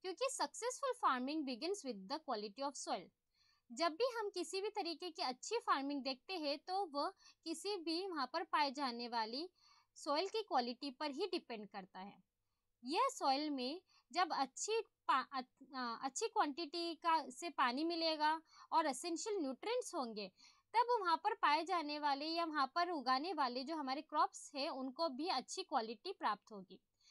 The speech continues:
इसी हेल्दी सॉइल की ही वजह से हम, और इसी सो-, हेल्दी सॉइल, उसके साथ ही साथ वहाँ पर अगर appropriate amount of water और सूर्य की किरणें हैं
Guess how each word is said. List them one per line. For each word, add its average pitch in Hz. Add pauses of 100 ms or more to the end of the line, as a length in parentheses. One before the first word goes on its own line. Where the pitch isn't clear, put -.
(320)
इसी 453 (100)
हेल्दी 285
सॉइल 370
की 392
ही 453
वजह 262
से 330
हम, 262 (140)
और 330
इसी 427
सो-, -
हेल्दी 254
सॉइल, 415 (600)
उसके 370
साथ 277 (120)
ही 277
साथ 247
वहाँ 330
पर 285
अगर 277
appropriate 349
amount 330
of 339
water 262 (380)
और 320
सूर्य 320
की 427
किरणें 370
हैं 262